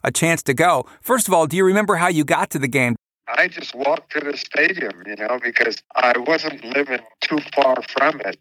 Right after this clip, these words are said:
Speaker 2: So, you know, as a kid, you know, you, you just walk.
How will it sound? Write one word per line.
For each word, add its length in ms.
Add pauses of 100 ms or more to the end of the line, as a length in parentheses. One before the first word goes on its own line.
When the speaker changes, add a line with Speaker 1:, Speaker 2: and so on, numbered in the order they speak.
Speaker 2:
So, 360 (240)
you 80
know, 160
as 240
a 40
kid, 480
you 100
know, 140
you, 100 (200)
you 80
just 300
walk. 400